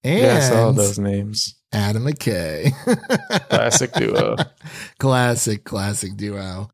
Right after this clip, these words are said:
Speaker 2: Mi-, Mister Ector is like, like a top tier T V director. I was looking into his,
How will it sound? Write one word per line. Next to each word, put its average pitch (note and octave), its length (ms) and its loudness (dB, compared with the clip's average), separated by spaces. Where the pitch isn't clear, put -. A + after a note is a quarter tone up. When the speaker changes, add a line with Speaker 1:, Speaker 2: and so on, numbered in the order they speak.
Speaker 2:
Mi-, A#2 260 0
Mister C3+ 340 2
Ector A#2 400 4
is G#2+ 180 4
like, G#2 520 2
like A2 160 -2
a G#2+ 120 2
top - 420 -4
tier A2+ 240 2
T A2+ 160 -2
V A2+ 140 2
director. - 480 -2
I - 60 2
was A2 120 -2
looking G#2+ 280 0
into G#2+ 220 2
his, G#2+ 500 0